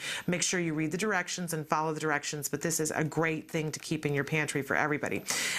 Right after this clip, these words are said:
And then, of course, we know that with the flu, one of the biggest things that we have to be careful of is that we don't get dehydrated. And there are lots of things that are available on the market, but of course, a lot of them come with artificial colors and flavors and sugars and things like that,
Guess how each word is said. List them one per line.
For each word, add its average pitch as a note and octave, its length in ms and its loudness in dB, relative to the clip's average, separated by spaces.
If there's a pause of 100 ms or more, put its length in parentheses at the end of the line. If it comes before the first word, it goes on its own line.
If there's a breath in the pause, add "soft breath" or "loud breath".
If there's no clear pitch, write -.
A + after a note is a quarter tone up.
And G#3 100 4
then, G3+ 80 2
of G#3 100 -2
course, F#3+ 260 0
we F#3+ 100 0
know G3+ 440 2
that F3+ 120 -4
with D#3 120 -6
the D#3+ 60 -8
flu, F#3+ 400 -2
one D#3+ 140 2
of D#3+ 60 2
the D3+ 80 0
biggest D#3+ 400 0
things F#3 240 0
that - 80 0
we D#3+ 80 0
have D#3 100 0
to D#3 60 -4
be D3+ 120 0
careful F#3+ 440 0
of C#3+ 180 2
is C3+ 220 -4
that D3+ 100 0
we D#3 80 2
don't D#3+ 560 0
get D#3 260 0
dehydrated. C3 840 2 (540 loud breath)
And E3+ 180 4
there E3 100 2
are D3+ 60 2
lots D3 320 0
of A#3 80 -2
things B3+ 200 0
that B3 100 2
are A#3 80 0
available G3 420 0
on E3+ 140 0
the D#3+ 40 2
market, D3+ 340 0
but D#3 100 0
of D3+ 100 -6
course, E3+ 320 0
a - 80 0
lot C#3+ 300 2
of E3+ 80 -2
them A3 160 -2
come G3 160 0
with F3+ 120 2
artificial D#3 440 0
colors E3+ 480 0
and D#3+ 120 -6
flavors D#3 540 0
and C#3 160 -4
sugars F3+ 460 0
and D#3 100 -4
things D#3+ 240 0
like C#3+ 220 2
that, C#3+ 280 2